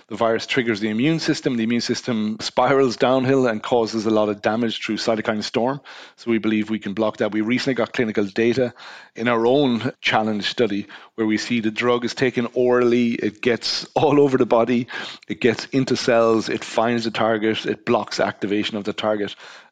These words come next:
And, uh, what we saw was, uh, a dramatic decrease in cytokine release from this, uh, L P S challenge, it was called. So very happy with this clinical data. So we do see applicability now from a clinical standpoint, moving into other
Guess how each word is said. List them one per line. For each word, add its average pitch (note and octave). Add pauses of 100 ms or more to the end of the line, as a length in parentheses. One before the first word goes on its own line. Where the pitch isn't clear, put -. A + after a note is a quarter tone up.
And, G#2
uh, G#2
what G#2
we G#2
saw G#2+
was, G2+
uh, G#2
a G#2
dramatic G2+
decrease G#2
in G2+
cytokine G#2
release G#2
from G#2
this, -
uh, G2 (320)
L A2+
P G#2+
S F#2
challenge, G2+
it -
was F#2+
called. G2+ (260)
So -
very B2
happy A2+
with A2
this A2
clinical A2+
data. A2+
So A#2+
we A2
do A2+
see A2+
applicability G#2
now G2+
from G#2
a G2
clinical C3+
standpoint, G2+
moving G#2+
into G#2
other G#2